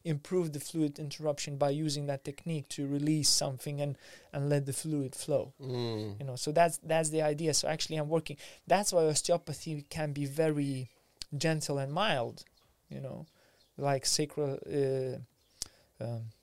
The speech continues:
Speaker 1: sacroiliac or a sacral, sacral osteopathy, where people just, you know, this, the therapist just hold your head for half an hour, twenty minutes, and he does nothing. It feels like he does nothing, but
Speaker 2: Mm-hmm.
Speaker 1: actually he does job.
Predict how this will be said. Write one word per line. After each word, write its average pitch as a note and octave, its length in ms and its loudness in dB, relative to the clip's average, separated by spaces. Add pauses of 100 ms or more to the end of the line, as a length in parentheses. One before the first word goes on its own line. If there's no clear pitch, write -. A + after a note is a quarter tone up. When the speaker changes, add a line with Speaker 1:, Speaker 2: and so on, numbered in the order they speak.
(600)
Speaker 1:
sacroiliac C#3 720 2
or B2 160 -2
a B2 80 0
sacral, - 480 2
sacral C#3 400 0
osteopathy, C3 580 -2
where B2+ 300 -2
people C#3 340 -6
just, B2+ 400 2 (320)
you C#3+ 80 -8
know, C3 140 -6
this, B2+ 320 2 (320)
the C#3 100 -14
therapist C#3 480 0
just - 180 -4
hold D3 260 -2
your C3+ 100 0
head C3 260 -2
for B2+ 380 -2 (640)
half B2+ 280 -6
an C#3+ 80 -4
hour, C#3 220 0
twenty C3+ 260 -6
minutes, C3 420 -2
and B2+ 160 -6
he B2 140 -6
does B2+ 200 -2
nothing. B2+ 340 -6
It - 120 -14
feels F3+ 240 2
like C3 120 0
he A#2 100 -6
does A2+ 220 0
nothing, C3 260 -8
but C3 100 -2
Speaker 2:
Mm-hmm. C3+ 100 0
Speaker 1:
actually C3+ 200 -4
he C3 80 -4
does C#3 200 0
job. - 180 -10